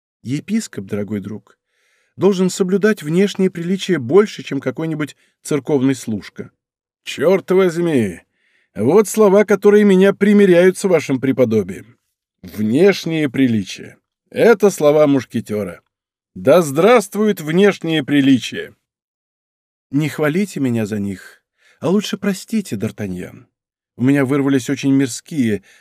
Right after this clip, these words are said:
очень светские слова. Значит, я должен уйти? Мне необходимо сосредоточиться, дорогой друг.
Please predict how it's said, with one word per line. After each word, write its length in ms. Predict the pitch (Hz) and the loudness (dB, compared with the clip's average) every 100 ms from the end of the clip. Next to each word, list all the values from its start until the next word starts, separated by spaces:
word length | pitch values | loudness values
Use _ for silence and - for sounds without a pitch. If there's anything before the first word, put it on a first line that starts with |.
| _ | _
очень 380 | 131 117 139 127 | -10 -4 -4 -4
светские 640 | - 156 147 113 - 107 | -10 -4 -2 -2 -6 -12
слова. 480 | 95 - 110 90 82 _ _ _ _ _ _ _ _ _ _ _ | -10 -10 -10 -10 -18 _ _ _ _ _ _ _ _ _ _ _
Значит, 440 | - 98 120 131 123 | -12 -8 -6 -6 -2
я 120 | 135 | 0
должен 320 | 139 127 135 | 2 2 2
уйти? 400 | 135 120 214 202 - _ _ _ _ _ _ - _ | 0 0 -2 -2 -8 _ _ _ _ _ _ -20 _
Мне 240 | 143 202 | -2 0
необходимо 680 | 190 175 - 170 175 165 - | 0 -2 -6 -6 -4 -4 -8
сосредоточиться, 920 | 156 147 151 151 147 196 - - 98 | -14 -14 -10 -10 -6 -8 -8 -14 -14
дорогой 340 | 101 104 95 | -10 -10 -10
друг. 380 | 87 82 - _ | -12 -16 -20 _